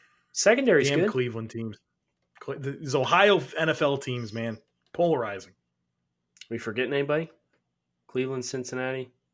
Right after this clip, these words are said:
Speaker 1: That's it, right?
Speaker 2: You know, you gonna put us on the spot like that? We're gonna, we just pissed off somebody. We're not, we,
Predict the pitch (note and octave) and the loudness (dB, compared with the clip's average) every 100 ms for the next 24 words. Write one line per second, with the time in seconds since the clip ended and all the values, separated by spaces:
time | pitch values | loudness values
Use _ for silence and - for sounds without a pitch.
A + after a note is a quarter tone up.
0 | _ - A2+ C3+ G2 A2+ B2 - _ - | _ -8 -6 -2 -2 -2 -4 -8 _ -20
1 | - - - - - - - - - - | -20 -18 -16 -16 -18 -16 -16 -14 -14 -12
2 | - - - G#3+ F3+ E3 F#3+ F#3 A3 G#3 | -10 -10 -4 4 4 8 6 8 8 8
3 | G3+ G#3 G3+ F#3+ F3+ - G3 G3+ G#3+ G#3+ | 8 8 8 6 6 6 6 6 4 6
4 | G#3 G3+ F#3+ G3+ - C4+ A#3 F#3 E4 F#3+ | 4 4 0 0 2 6 6 8 8 8
5 | F#3 F3 F3 F#3+ F#3+ C3 B2+ C#3+ D3 D3 | 8 6 8 6 8 6 6 6 6 4